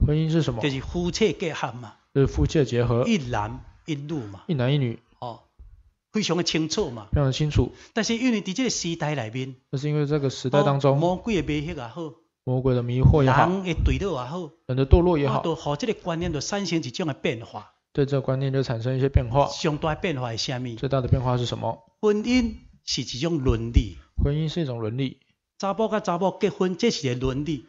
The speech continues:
Speaker 1: 男生和女生结婚是一种伦理。
Speaker 2: 这个伦理啊。
Speaker 1: 这个伦理。
Speaker 2: 好比讲，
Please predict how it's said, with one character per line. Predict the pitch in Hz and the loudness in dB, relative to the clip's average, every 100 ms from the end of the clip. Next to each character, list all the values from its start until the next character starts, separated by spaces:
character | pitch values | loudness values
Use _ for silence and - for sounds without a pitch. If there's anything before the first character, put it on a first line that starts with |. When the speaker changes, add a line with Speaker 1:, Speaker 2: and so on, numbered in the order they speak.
| _ - | _ -4
Speaker 1:
男 | 127 | -2
生 | 127 160 | 0 0
和 | |
女 | 139 117 | 0 -2
生 | 147 | -4
结 | 131 131 | -2 0
婚 | 131 | 0
是 | 135 | -2
一 | 143 | -2
种 | 117 | -2
伦 | 113 123 | -4 -2
理。 | 135 | -4
Speaker 2:
这 | - 262 | 0 0
个 | 165 139 | 0 0
伦 | 156 147 147 | 2 4 2
理 | 170 123 | 0 -2
啊。 | 101 92 _ _ | -6 -14 _ _
Speaker 1:
这 | - | -4
个 | 131 | 0
伦 | 113 127 | 0 0
理。 | 120 - | -2 -4
Speaker 2:
好 | - 165 | -6 -4
比 | 139 143 | -4 -6
讲， | 139 139 139 | -4 -4 -6